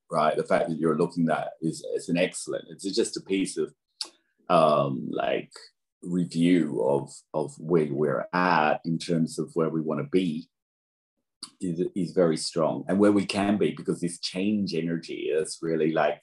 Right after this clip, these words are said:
uh, allowing us to look at ourselves from a point of view that I can transform or I can adapt. You know, a-, at the moment, we need to adapt. There is no, if you're holding on to something from before this moment, um, well,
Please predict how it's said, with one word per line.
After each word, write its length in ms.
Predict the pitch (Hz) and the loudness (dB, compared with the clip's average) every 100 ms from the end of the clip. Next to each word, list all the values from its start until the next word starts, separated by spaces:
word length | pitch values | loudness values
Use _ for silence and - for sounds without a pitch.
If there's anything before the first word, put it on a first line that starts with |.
| - - - _ _ | -14 -20 -20 _ _
uh, 320 | 80 78 73 - - - | 0 2 0 -4 -12 -6
allowing 560 | 85 87 90 92 87 78 | 0 4 6 6 4 2
us 140 | 76 | -2
to 160 | - 85 | -2 0
look 260 | 85 92 | 2 2
at 80 | 95 | 2
ourselves 600 | 85 78 - 85 80 - | 4 2 0 -2 -2 -4
from 140 | - 82 | -4 -4
a 40 | |
point 300 | - - 87 | -4 -2 0
of 80 | 80 | 0
view 160 | 82 - | -2 -4
that 140 | 73 | -2
I 80 | 71 | -4
can 220 | - 80 | -4 -4
transform 640 | - - - - 101 98 85 | -4 -8 -10 -4 0 2 0
or 100 | 76 | -2
I 60 | - | -4
can 140 | 85 | -6
adapt. 640 | 76 71 87 98 80 - - _ - - _ | -6 0 0 2 -2 -6 -16 _ -20 -20 _
You 100 | 85 | 2
know, 200 | 87 87 - 90 | 4 4 0 -2
a-, 240 | 90 98 | -2 0
at 180 | 101 - | 0 0
the 80 | 87 | 0
moment, 500 | 90 107 98 80 85 | 2 2 2 0 0
we 100 | 85 | 0
need 200 | 95 98 | 0 -2
to 120 | 85 | -4
adapt. 560 | 71 87 85 64 - - | -2 0 0 0 -6 -2
There 180 | 87 87 | 2 4
is 160 | 87 95 | 2 2
no, 340 | 101 101 - - | 2 2 -2 -6
if 180 | 85 | -4
you're 140 | 90 87 | 0 0
holding 540 | 87 95 104 110 101 | -2 0 2 4 2
on 160 | 95 95 | 0 0
to 140 | - 87 | -4 -8
something 500 | - 92 - 92 87 | -4 -2 0 -2 -2
from 260 | 82 78 | -2 -4
before 480 | 78 69 - 95 92 | -6 -12 0 4 4
this 360 | 78 71 - 80 | 2 -4 -4 -2
moment, 600 | 82 87 67 53 - - _ _ _ _ _ _ _ - | 0 2 0 -6 -10 -20 _ _ _ _ _ _ _ 2
um, 720 | 85 82 80 78 78 82 - _ _ _ - | 4 6 4 2 0 -4 -8 _ _ _ -2
well, 220 | 98 | -2